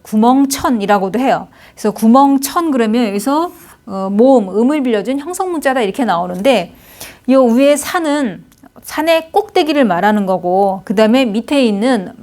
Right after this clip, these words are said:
말, 이을, 리 같은 경우에는 자전에서 뭐라고 설명이 돼 있냐면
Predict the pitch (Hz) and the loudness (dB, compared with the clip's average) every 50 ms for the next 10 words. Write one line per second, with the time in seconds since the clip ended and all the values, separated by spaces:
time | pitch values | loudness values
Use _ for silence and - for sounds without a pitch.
0 | 190 - 202 202 - 208 220 233 214 220 247 262 269 254 220 208 214 214 214 220 | -20 -8 -2 0 2 2 2 2 2 2 2 2 2 2 2 2 0 0 0 -2
1 | 226 208 196 190 190 196 196 208 254 294 285 - - - - 220 214 220 220 247 | -4 -2 -2 -2 -4 -4 -4 -4 -4 -4 -6 -8 -12 -8 -6 -4 -2 -2 0 -2
2 | 202 175 185 196 220 233 240 240 269 226 214 202 196 185 185 185 180 180 185 196 | -2 -2 0 0 0 0 0 -2 -2 -4 -4 -6 -6 -6 -6 -8 -8 -8 -6 -2
3 | 262 311 269 208 | -2 -2 -2 -4